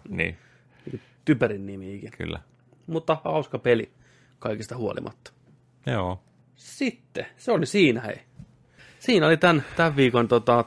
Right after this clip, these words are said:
Speaker 2: tarjonta. Oli vähän kurjia juttuja alkuun, mutta kyllä me
Speaker 1: Mm.
Speaker 2: selvittiin lopulta sitten.
Speaker 1: Selvittiin.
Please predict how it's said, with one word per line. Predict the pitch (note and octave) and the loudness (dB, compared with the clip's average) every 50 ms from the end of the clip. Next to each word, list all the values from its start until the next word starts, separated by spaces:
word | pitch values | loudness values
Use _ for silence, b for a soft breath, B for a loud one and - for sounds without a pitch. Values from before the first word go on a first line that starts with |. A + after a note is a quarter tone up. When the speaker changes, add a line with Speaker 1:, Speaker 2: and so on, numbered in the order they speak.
| - | 2
Speaker 2:
tarjonta. | - C3 B2+ B2+ A#2+ A#2 A2 A2 G#2+ - A2 G#2+ - - _ _ _ - | 4 4 6 6 6 4 2 0 -2 -4 -6 -8 -8 -10 _ _ _ -6
Oli | - C#3 C3 B2 | -2 0 0 2
vähän | B2 B2 B2+ B2+ - - F#3+ - - - _ | 2 2 0 0 -2 -4 -8 -14 -18 -20 _
kurjia | _ - D3+ D3+ D3 C#3+ C#3 C3+ | _ -4 -2 0 2 4 4 4
juttuja | C3+ C3+ C3 - - C3+ C3 B2 A#2+ A#2+ | 4 2 0 0 0 2 4 6 6 6
alkuun, | A#2+ A#2 A2 - - A2+ G#2+ G#2 | 6 4 2 0 0 0 0 0
mutta | G2+ G2 F#2+ - - - | -2 -6 -10 -14 -16 -10
kyllä | - - B2+ | -6 -6 -4
me | C3+ | -4
Speaker 1:
Mm. | G#2+ | 0
Speaker 2:
selvittiin | G2+ B2+ A#2 A2 G#2+ G#2 - - G#2 G2 | 0 2 2 0 -2 -4 -6 -6 -6 -6
lopulta | G2+ G#2+ - - - - - | -6 -10 -12 -14 -16 -16 -16
sitten. | - - - _ - - _ _ _ _ _ _ _ _ _ | -18 -20 -20 _ -20 -20 _ _ _ _ _ _ _ _ _
Speaker 1:
Selvittiin. | - - D#3 A#2+ F2 D#2+ E2 - _ - G2+ F2 E2 | -12 -8 -8 -6 -6 -6 -8 -12 _ -10 -10 -10 -10